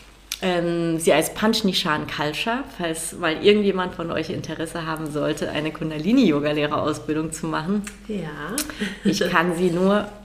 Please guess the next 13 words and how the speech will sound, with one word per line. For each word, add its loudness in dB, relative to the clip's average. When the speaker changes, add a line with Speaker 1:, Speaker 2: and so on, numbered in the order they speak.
Speaker 1:
aus 2
ganzem 2
Herzen -4
empfehlen. -2
Äh, -4
sie 2
ist -4
wahnsinnig 2
toll 0
und -2
hat -2
dieses 0
Jahr, 4